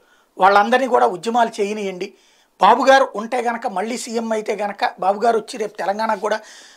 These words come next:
సీఎం అవుతారు, లేదా రేవంత్ రెడ్డి సీఎం అవుతాడు. కాబట్టి మీరందరూ కూడా ఇప్పుడు లాయల్టీ ప్రదర్శిస్తే బాబు గారికి, రేపు పొద్దున కావాలంటే ఇంకో పది ఎకరాల స్థలం ఇప్పిస్తాం, ఇంకో కంపెనీలు పెట్టిస్తాం అని ఏదన్నా మాట్లాడితే పోతుంది. అట్లాగే ఆంధ్రాలో కియా,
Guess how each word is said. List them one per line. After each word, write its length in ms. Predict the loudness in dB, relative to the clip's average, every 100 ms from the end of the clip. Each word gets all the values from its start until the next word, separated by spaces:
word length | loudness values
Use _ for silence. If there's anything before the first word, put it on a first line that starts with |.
| -10 0
సీఎం 220 | 2 4 4
అవుతారు, 300 | 4 2 0 -4 0
లేదా 180 | 2 4 4
రేవంత్ 280 | 2 2 -2
రెడ్డి 140 | -4 -4
సీఎం 180 | -6 -4 -4
అవుతాడు. 280 | -2 -6 -6 _ _ _ _ 4
కాబట్టి 400 | 4 4 -2 -10 _ _ _ 0
మీరందరూ 400 | 4 6 6 2 2
కూడా 180 | 2 2 0
ఇప్పుడు 200 | -8 -4 2
లాయల్టీ 420 | 4 6 2 -4 -6
ప్రదర్శిస్తే 520 | -4 -4 -8 -10 -8 -2
బాబు 160 | -2 -2
గారికి, 260 | -4 -6 -10 -20 _ _ -2 2
రేపు 160 | 2 4
పొద్దున 220 | 0 2 4
కావాలంటే 400 | 6 4 0 -4
ఇంకో 120 | -8 -6
పది 120 | -2 -2
ఎకరాల 260 | 0 0 0
స్థలం 260 | -2 -4 -4
ఇప్పిస్తాం, 420 | -8 -12 -10 -8 -8 -8
ఇంకో 140 | -10 -8
కంపెనీలు 340 | -8 -8 -8 -6
పెట్టిస్తాం 480 | -8 -10 -14 -8 -8 -8 -12
అని 120 | -10 -8
ఏదన్నా 240 | -8 -10 -14 _ _ _ -2
మాట్లాడితే 460 | 0 2 2 2 0 -2
పోతుంది. 280 | -4 -4 -6
అట్లాగే 300 | -2 0 2 2 2
ఆంధ్రాలో 400 | 2 2 2 2 -6
కియా, 280 | -8 0